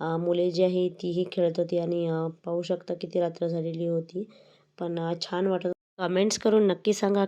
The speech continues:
की व्हिडिओ कसे वाटतात ते. अ, आपल्या, अ, चॅनलचे लवकरच हजार सबस्क्रायबर पूर्ण होतील. अ, तर चॅनलवर नवीन असाल तर नक्की सबस्क्राईब करा, लाईक करा, शेअर करा. कमेंट्स करून नक्की सांगा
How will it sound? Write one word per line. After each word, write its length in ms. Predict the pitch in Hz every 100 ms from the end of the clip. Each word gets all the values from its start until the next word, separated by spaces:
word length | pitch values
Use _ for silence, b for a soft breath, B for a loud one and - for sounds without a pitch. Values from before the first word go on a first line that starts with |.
| 196
की 160 | 202
व्हिडिओ 260 | 185 175 180
कसे 380 | 180 180 - 185
वाटतात 420 | 170 170 - 170
ते. 280 | 165 185 -
अ, 80 |
आपल्या, 580 | 165 160 - 170 170 165 165 B B B -
अ, 180 | 175 175 170
चॅनलचे 580 | 175 170 170 170 - 165
लवकरच 440 | 165 175 180 190
हजार 200 | 175 170
सबस्क्रायबर 680 | 165 170 - - 165 165 165
पूर्ण 320 | 165 175 165
होतील. 540 | 175 175 165 165 175
अ, 80 | 165 160
तर 220 | 170 165 165
चॅनलवर 460 | - 165 165 170
नवीन 360 | 165 160 170 175
असाल 280 | 165 170 165
तर 40 | 165
नक्की 360 | 165 160 -
सबस्क्राईब 540 | 180 180 - - 175 170
करा, 340 | 170 165 170
लाईक 320 | 165 160 165 165 190
करा, 160 | 165 170
शेअर 300 | - 170 165
करा. 320 | - 160 160 B B B B -
कमेंट्स 360 | 185 190 190 -
करून 340 | 190 180 175
नक्की 300 | 160 - 202
सांगा 360 | 196 190 185